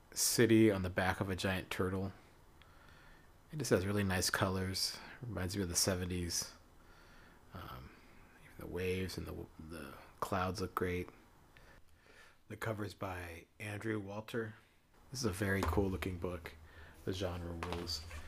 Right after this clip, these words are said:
Uh, but I, but I loved the, uh, the image they have for the, um, the rules tome and the core rules, the Peter Mullen image. That's what I chose. So I really enjoyed that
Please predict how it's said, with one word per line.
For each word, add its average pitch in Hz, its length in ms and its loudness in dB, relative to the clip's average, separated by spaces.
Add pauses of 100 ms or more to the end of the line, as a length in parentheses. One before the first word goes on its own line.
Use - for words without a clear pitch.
(680)
Uh, - 500 -12
but 117 100 4
I, 127 120 12
but 123 300 8
I 113 100 10
loved 117 460 10
the, 104 220 8
uh, 87 140 0 (360)
the 107 160 6
image 107 240 6
they 101 120 6
have 92 280 0
for 92 240 -2
the, 87 260 -2
um, 78 260 -8 (1600)
the 90 100 -4
rules 107 280 6
tome 110 320 6
and 98 100 2
the 95 60 -2
core 107 280 8
rules, 98 480 4
the 98 240 -8
Peter 107 240 4
Mullen 98 340 0
image. 92 400 -6 (640)
That's 110 180 2
what 104 100 6
I 92 80 2
chose. 90 600 -2 (840)
So - 80 -8
I - 20 -6
really 92 220 -6
enjoyed 90 280 -4
that 85 140 -8